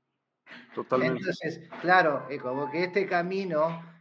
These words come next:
Speaker 2: lo que trata de hacer es que te puedas desarrollar en base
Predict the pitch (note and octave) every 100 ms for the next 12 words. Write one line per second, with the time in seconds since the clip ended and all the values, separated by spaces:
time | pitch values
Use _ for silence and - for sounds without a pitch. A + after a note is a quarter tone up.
0 | - C3+ C#3 C#3+ C#3+ C#3+ F3+ F#3 F#3 F#3
1 | F#3 E3+ F#3+ F#3+ - F3+ E3 E3 E3 D#3
2 | F#3 G3 F#3+ F3 E3+ D#3+ E3 E3 E3+ D#3
3 | D#3+ - C#3+ C3+ C3 B2+ D3 D3 D3+